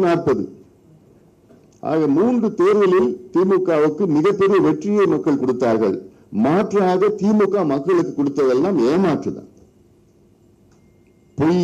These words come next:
ஏமாற்று, பித்தலாட்டம், ஊழல், நிர்வாக, நிர்வாக சீர்கேடுகள், பொய், பொய், பொய், வாயை திறந்தாலே பொய்யை தவிர வேற எதுவும் கிடையாது. அதை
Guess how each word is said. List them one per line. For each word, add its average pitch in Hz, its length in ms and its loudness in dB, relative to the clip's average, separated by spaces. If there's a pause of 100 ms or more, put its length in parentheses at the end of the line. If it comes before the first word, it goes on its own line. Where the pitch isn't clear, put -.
(160)
ஏமாற்று, 143 380 0 (100)
பித்தலாட்டம், 156 640 -2 (400)
ஊழல், 156 340 2 (1500)
நிர்வாக, 156 420 0 (300)
நிர்வாக 156 400 0 (100)
சீர்கேடுகள், 147 760 2 (720)
பொய், 180 220 2 (160)
பொய், 160 220 0 (140)
பொய், 160 200 0 (360)
வாயை 151 180 0
திறந்தாலே 143 420 0 (140)
பொய்யை 127 260 0 (120)
தவிர 123 340 -2
வேற 85 120 -4
எதுவும் 117 220 -4
கிடையாது. - 360 -8 (1300)
அதை 135 200 2